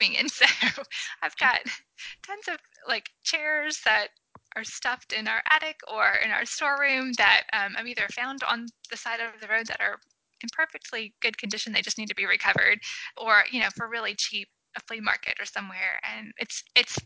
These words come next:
fun to find, like, the perfect owner, like, who, who that needs to go to. And it's fun when that matches up, like, with a home I'm working on or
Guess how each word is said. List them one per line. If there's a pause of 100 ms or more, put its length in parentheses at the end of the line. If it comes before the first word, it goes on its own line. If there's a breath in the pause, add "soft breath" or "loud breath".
fun
to (120)
find,
like,
the
perfect (720 soft breath)
owner,
like, (100)
who, (120)
who
that
needs
to
go
to.
And
it's
fun
when
that
matches
up,
like, (180)
with (240)
a
home
I'm
working
on
or